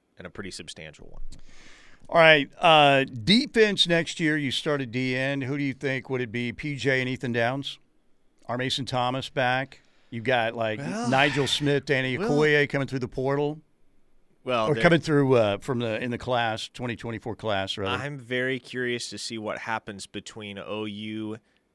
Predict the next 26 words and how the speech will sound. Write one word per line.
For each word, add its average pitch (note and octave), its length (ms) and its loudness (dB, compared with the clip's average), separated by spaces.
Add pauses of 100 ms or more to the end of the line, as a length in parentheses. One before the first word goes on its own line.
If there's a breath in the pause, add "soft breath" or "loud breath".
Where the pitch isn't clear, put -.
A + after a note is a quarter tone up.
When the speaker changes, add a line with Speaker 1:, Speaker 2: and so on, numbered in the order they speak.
(160)
Speaker 1:
and A2+ 320 -4 (140)
Princely D3 680 -8
Umanmielen. G#2+ 1000 -8 (600)
Speaker 2:
Princely D3+ 440 -4
who D3+ 140 -2
me E3 160 -4
who? F#3+ 380 0 (280)
Speaker 1:
Correct, G2+ 480 -6
yes. F2+ 240 -12
Speaker 2:
Yes. G#2 240 -4
Speaker 1:
All D3 260 6
S C#3+ 220 0
E C#3+ 100 -4
C B2+ 640 -6
defensive A2+ 600 -8
end G2+ 340 -10
from F#2+ 240 -12
Florida F2 640 -12 (160)
who G#2 160 -12
is F#2 120 -10
in F#2 120 -14
the D2+ 80 -16
portal. C#2 320 -18 (120)
Speaker 2:
Okay. F2+ 460 -8 (300)
Prince. - 640 -12 (2000)
Speaker 1:
Princely. - 500 -12